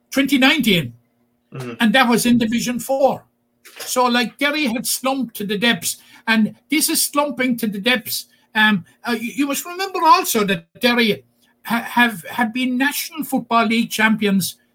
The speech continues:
Speaker 1: twice in this millennium already. So you, you, you, you can see the level of the fall from grace,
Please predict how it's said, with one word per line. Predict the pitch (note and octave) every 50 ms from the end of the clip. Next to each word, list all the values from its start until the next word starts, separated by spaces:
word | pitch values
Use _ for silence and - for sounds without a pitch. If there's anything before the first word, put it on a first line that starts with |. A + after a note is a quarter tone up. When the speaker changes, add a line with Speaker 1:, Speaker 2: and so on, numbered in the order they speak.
| _ _ _
Speaker 1:
twice | - - - C4 C4+ C#4+ D4 C#4+ - - - - - -
in | A#3+ A#3+ A#3
this | B3+ A#3+ - -
millennium | G#3+ G#3+ G#3+ A#3 A#3 A#3+ A3+ G#3 G3 F#3
already. | F#3+ F#3+ F3+ F3+ G#3 A#3 A#3 G3 C#3+ A#2+ - _ _ _ _ _ _ _ _ _ - _ _ _ _ _ _ _
So | - - B3 B3 A#3 G#3+ G#3+
you, | A3+ A#3+ -
you, | - A#3 A#3+ G3+ -
you, | B3 B3 A#3
you | - B3 A#3+
can | - C4 B3+
see | A#3+ - D4+ D#4 E4
the | D#4 D#4 D4
level | C#4 C#4 C4+ B3+ B3+ A#3+ A3+
of | A3+ A3 G3 F3+ -
the | A#3 F#3+
fall | - - B3 B3 B3 B3 B3 A#3+
from | - A#3 A3 G#3 F3
grace, | G3 A3+ A#3 A#3 A#3 A3+ - - -